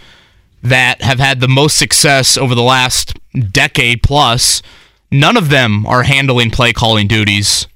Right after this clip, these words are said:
on a Sunday of a Mike Tomlin or a John Harbaugh or a Belichick. I appreciate closing the bu-, blinds, by the way.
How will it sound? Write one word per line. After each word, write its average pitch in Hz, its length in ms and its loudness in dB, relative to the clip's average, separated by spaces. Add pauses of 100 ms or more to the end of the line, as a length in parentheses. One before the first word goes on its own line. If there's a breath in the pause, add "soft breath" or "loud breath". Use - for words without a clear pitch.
(180)
on 127 140 0
a 104 40 -2
Sunday 107 480 0
of 120 140 0
a 110 120 0
Mike 120 300 2
Tomlin 113 540 0
or 113 140 2
a 110 40 0
John 120 320 0
Harbaugh 113 560 0 (280 loud breath)
or 123 120 0
a 113 40 -2
Belichick. 120 800 -2 (480 loud breath)
I - 40 -12
appreciate 117 440 -4
closing 104 280 -2
the 90 60 -2
bu-, 92 240 -6
blinds, 113 360 -4
by 92 100 -8
the 92 80 -8
way. 98 140 -6